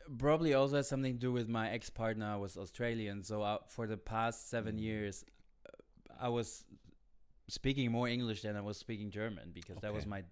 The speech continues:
Speaker 1: day, day-to-day language to speak, right, you know.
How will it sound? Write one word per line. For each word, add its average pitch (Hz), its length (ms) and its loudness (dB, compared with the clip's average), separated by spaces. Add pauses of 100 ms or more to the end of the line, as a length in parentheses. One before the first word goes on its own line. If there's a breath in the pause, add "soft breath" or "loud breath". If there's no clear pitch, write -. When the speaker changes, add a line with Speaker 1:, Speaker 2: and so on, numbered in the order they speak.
(160)
Speaker 1:
day, 101 340 -4 (460 soft breath)
day-to-day 101 580 -2
language 107 540 -2
to - 100 -14
speak, 107 480 -4 (320)
right, 101 720 -6
you 104 140 -6
know. 98 320 -6